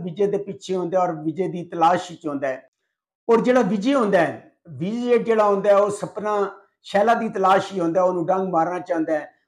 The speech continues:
ਖੁਦਾ ਨਾ ਕਰਨਾ ਐਸਾ ਹੁੰਦਾ ਹੈ ਕਿ ਸ਼ੈਲਾ ਨੂੰ ਇੱਕ ਚੋਟ ਲੱਗਦੀ ਹੈ, ਇਸ ਚੋਟ ਦੇ ਦੌਰਾਨ ਉਹਨੂੰ ਹੋਸ਼ ਆ ਜਾਂਦਾ ਹੈ, ਉਹਦੀ ਯਾਦਾਸ਼ਤ ਵਾਪਸ ਆ ਜਾਂਦੀ ਹੈ, ਉਹ ਘਰ ਆ ਜਾਂਦੀ ਹੈ ਔਰ ਘਰ ਆ ਕੇ ਆਪਣੇ ਪਿਓ ਨੂੰ ਮਿਲਦੀ ਹੈ ਔਰ ਪਿਓ ਜਿਹੜਾ ਬੜਾ ਖੁਸ਼ ਹੁੰਦਾ ਹੈ ਔਰ ਇਸ ਤਰ੍ਹਾਂ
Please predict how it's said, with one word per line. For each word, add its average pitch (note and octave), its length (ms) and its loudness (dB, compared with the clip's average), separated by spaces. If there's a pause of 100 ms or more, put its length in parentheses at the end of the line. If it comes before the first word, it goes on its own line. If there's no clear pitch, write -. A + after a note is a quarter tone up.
(140)
ਖੁਦਾ E3+ 280 0
ਨਾ F#3+ 100 -2
ਕਰਨਾ F#3 340 -4
ਐਸਾ F3+ 200 -4
ਹੁੰਦਾ E3+ 260 -2
ਹੈ F3 40 -2
ਕਿ E3+ 220 -6
ਸ਼ੈਲਾ F3+ 360 -2
ਨੂੰ F3 160 -2
ਇੱਕ E3 180 -4
ਚੋਟ F#3 260 -2
ਲੱਗਦੀ D#3+ 440 -2
ਹੈ, C#3 80 -4 (380)
ਇਸ - 260 -8
ਚੋਟ G#3 260 4
ਦੇ G3 160 2
ਦੌਰਾਨ F3 520 0 (280)
ਉਹਨੂੰ F#3+ 260 0
ਹੋਸ਼ A3+ 300 2
ਆ F3+ 160 6
ਜਾਂਦਾ F3+ 280 0
ਹੈ, F3 60 2
ਉਹਦੀ E3 180 -2
ਯਾਦਾਸ਼ਤ F3+ 500 0
ਵਾਪਸ F3 360 -2
ਆ F3 140 2
ਜਾਂਦੀ D3+ 400 -6
ਹੈ, C#3+ 80 -14 (440)
ਉਹ G3+ 160 0
ਘਰ F#3+ 220 4
ਆ G3 140 8
ਜਾਂਦੀ D3+ 440 -2
ਹੈ - 60 -12 (340)
ਔਰ G#3 240 4
ਘਰ G3 200 2
ਆ G#3 220 4
ਕੇ G#3+ 160 -2
ਆਪਣੇ G3+ 220 -2
ਪਿਓ F#3+ 280 2
ਨੂੰ G#3 140 -2
ਮਿਲਦੀ F3+ 460 -4
ਹੈ F3 60 0
ਔਰ F3 520 -2
ਪਿਓ F#3+ 340 -2
ਜਿਹੜਾ F3+ 400 0 (1200)
ਬੜਾ F#3 220 4
ਖੁਸ਼ G3+ 340 -2
ਹੁੰਦਾ F3+ 220 0
ਹੈ F3 100 4
ਔਰ F3 140 0
ਇਸ E3+ 120 -6
ਤਰ੍ਹਾਂ D#3 440 4